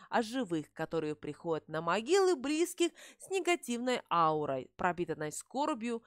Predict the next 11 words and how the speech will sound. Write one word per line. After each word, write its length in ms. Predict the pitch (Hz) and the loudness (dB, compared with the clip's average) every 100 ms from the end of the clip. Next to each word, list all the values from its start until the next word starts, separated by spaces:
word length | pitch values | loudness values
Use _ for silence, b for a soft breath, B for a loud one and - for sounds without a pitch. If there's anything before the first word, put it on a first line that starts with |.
| b b | b b
тревогой, 720 | 392 359 170 196 240 226 - - | 4 4 6 2 4 2 0 -8
злостью 760 | 156 185 190 190 - - 262 - | -6 0 2 2 -2 -8 -10 -10
и 80 | - | -12
страданием. 840 | - 185 165 143 139 135 120 110 _ _ _ _ _ | -2 0 4 2 2 -4 -8 -10 _ _ _ _ _
Считается, 640 | - 220 214 190 165 147 156 | -8 -6 2 6 6 4 -2
что 180 | - | -10
фотосессия 720 | 165 165 190 202 - 165 - 170 | -6 -2 0 -2 -2 -2 -2 -2
на 160 | 190 | -2
кладбище 540 | 202 330 330 226 - - | 2 4 4 0 -6 -6
оскверняет 920 | - - 302 349 320 285 202 165 156 | -6 -8 -4 -2 0 2 4 2 0
душу 460 | 233 330 - 370 | -4 -4 -2 -4